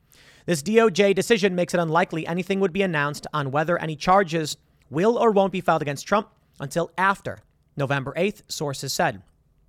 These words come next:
While he isn't on the ballot in November, Trump has endorsed candidates who are,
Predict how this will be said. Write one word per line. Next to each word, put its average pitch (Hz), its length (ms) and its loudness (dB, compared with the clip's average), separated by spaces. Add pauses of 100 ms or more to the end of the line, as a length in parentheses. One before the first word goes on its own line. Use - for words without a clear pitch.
(760)
While 180 160 2
he 190 140 0
isn't 226 180 2
on 226 140 2
the 208 60 0
ballot 175 280 2
in 170 40 -6
November, 156 440 -2 (340)
Trump - 260 -2
has 190 180 2
endorsed 196 520 2
candidates 190 380 -4 (320)
who 175 180 -2
are, 127 400 0